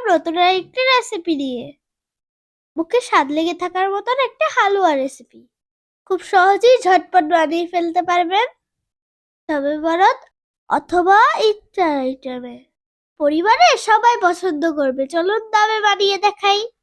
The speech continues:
প্রথমেই কয়টা চীনা বাদাম ভেজে নিচ্ছি। ভাজা হলেই খোসা ছাড়িয়ে পাশে রেখে দেব। এবার সম পরিমাণের তেল আর ঘি কড়াইতে দিয়ে দিয়েছি।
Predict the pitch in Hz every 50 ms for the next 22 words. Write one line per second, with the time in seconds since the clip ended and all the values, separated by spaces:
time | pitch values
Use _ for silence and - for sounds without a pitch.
0 | _ _ _ _ _ _ _ _ _ _ _ _ _ _ _ _ _ _ _ _
1 | _ _ _ _ _ _ _ _ _ - 302 - - 311 330 370 415 403 415 392
2 | 381 381 415 415 - - 381 339 381 381 370 392 381 381 392 381 349 339 359 339
3 | 320 349 339 330 381 349 - _ - - 440 480 571 679 640 _ _ _ _ _
4 | _ _ _ _ _ _ _ _ _ _ _ 269 311 311 294 330 359 370 392 415
5 | 494 571 679 587 - - 370 330 349 359 349 - - 403 403 440 453 480 480 427
6 | 381 359 - 403 392 359 349 349 339 311 254 254 240 269 - - _ _ _ _
7 | _ _ _ _ _ _ _ _ _ - 302 285 392 466 466 480 - - 285 269
8 | 285 302 311 320 320 370 370 359 370 370 381 381 392 403 440 508 571 587 508 415
9 | 330 285 - - 320 320 320 330 339 339 359 339 302 330 - 359 427 523 - -
10 | 659 523 466 - _ _ _ _ _ _ _ _ _ _ _ _ _ _ _ _
11 | 359 370 381 403 403 330 - 370 311 339 339 330 320 302 311 311 302 294 - -
12 | - -